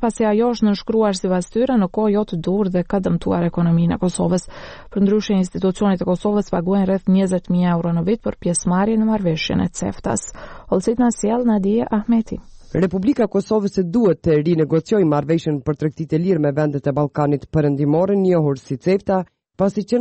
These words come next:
Speaker 2: nga nënshkrimi i saj Kosova nuk është trajtuar e barabartë me vendet anëtare të kësaj marrëveshje, thon ish zyrtar të qeverisë së Kosovës dhe ekspert për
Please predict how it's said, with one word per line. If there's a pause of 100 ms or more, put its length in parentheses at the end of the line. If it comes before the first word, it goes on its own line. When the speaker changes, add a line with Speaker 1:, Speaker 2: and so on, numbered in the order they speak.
Speaker 2:
nga
nënshkrimi
i
saj
Kosova
nuk
është
trajtuar
e
barabartë
me
vendet
anëtare
të
kësaj
marrëveshje, (400)
thon
ish
zyrtar
të
qeverisë
së
Kosovës (120)
dhe (100)
ekspert
për